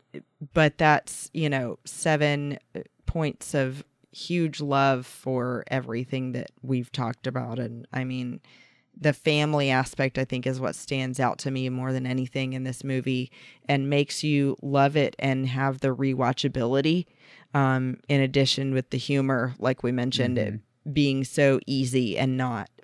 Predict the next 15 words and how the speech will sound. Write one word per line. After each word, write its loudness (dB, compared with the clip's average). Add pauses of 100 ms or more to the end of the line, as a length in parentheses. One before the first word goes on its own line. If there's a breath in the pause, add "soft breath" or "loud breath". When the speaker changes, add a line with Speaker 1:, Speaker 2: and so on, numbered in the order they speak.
(140)
Speaker 1:
forced. 0 (420 soft breath)
Speaker 2:
Yes. -8
Speaker 1:
And 6
especially 4
Edna 6
mode 6 (340 loud breath)
all 8
the 4
way. -2 (360 loud breath)
Um, 6 (580)
it's 4
just 4
a 6
really 4
good 6